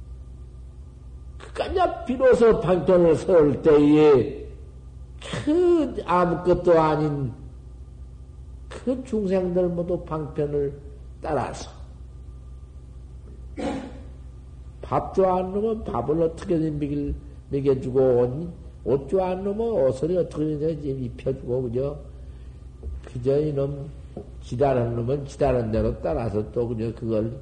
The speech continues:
어떻게 가르쳐주고, 천 가지 만 가지 하다 보니, 열두 해를 암경 설할 때 그 모두 비유, 전부 비유,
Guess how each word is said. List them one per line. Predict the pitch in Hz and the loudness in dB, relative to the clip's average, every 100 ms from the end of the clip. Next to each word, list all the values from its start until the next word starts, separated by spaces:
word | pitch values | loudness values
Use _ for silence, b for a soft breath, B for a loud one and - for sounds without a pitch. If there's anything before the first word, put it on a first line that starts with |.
| B B B B | B B B B
어떻게 | - 98 110 | -6 -4 -4
가르쳐주고, | 123 107 104 107 117 104 120 123 | -4 -4 -2 -4 -4 -4 -4 -6
천 | - 160 147 | -10 -8 -4
가지 | 117 87 | -4 -4
만 | 104 113 107 | -6 -6 -6
가지 | 98 85 | -6 -8
하다 | 98 139 113 110 113 | -6 -4 -2 -2 0
보니, | 139 120 156 190 147 - - B B B B B B B - - - | 0 0 2 4 2 -2 -12 B B B B B B B -18 -18 0
열두 | 131 135 - 151 | 4 4 4 4
해를 | 135 123 143 | 6 6 6
암경 | 180 170 160 139 127 131 151 | 6 6 4 2 0 0 0
설할 | - 180 127 - | 2 2 2 0
때 | 120 | -2
그 | 131 | -2
모두 | 175 160 147 - - | -4 -2 -2 -4 -10
비유, | - 143 147 123 110 156 151 | -12 -6 -2 0 0 -2 -6
전부 | - 151 127 98 135 - | -4 -2 -2 -4 -6 -8
비유, | - 147 113 143 | -8 -4 -4 -6